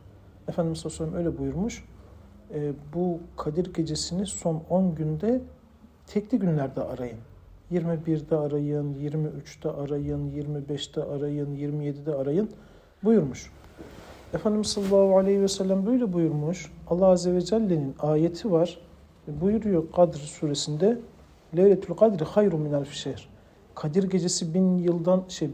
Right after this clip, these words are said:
bin aydan daha hayırlıdır diyor ya. Bin ay neye tekabül ediyor? Yani seksen dört seneye yaklaşık tekabül ediyor. Seksen dört küsür seneye tekabül ediyor. Neden bu kadar bereketli?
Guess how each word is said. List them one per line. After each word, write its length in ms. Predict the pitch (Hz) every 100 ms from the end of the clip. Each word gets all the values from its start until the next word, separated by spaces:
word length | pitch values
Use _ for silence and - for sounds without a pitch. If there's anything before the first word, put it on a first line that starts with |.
| -
bin 180 | 196 185
aydan 420 | 160 165 185 180
daha 300 | 165 175 175
hayırlıdır 540 | 175 170 165 160 170 165
diyor 120 | 262
ya. 180 | 151 - - - - - - - 147 -
Bin 200 | 240 226 -
ay 180 | 214 294 - - - - - - - - - - 135
neye 200 | 180 196
tekabül 440 | 208 170 156 143
ediyor? 340 | 143 160 247 254 - - - - - - - - - 160
Yani 420 | 170 165 156 147 - - - - - - - - - - - -
seksen 840 | - - 175 175 - - 202 202 170
dört 300 | 202 240 -
seneye 500 | - - 180 190 208
yaklaşık 520 | 185 175 - 214 -
tekabül 400 | 160 170 170 165
ediyor. 280 | 143 135 131
Seksen 440 | - 151 165 160
dört 220 | 185 190
küsür 280 | - 151 202
seneye 360 | 185 160 170 190
tekabül 420 | 165 156 151 156
ediyor. 280 | 135 - 113 - - - - - - - - - -
Neden 380 | 151 175 226 233
bu 40 | 196
kadar 360 | 165 165 143
bereketli? 640 | 151 147 156 143 - 247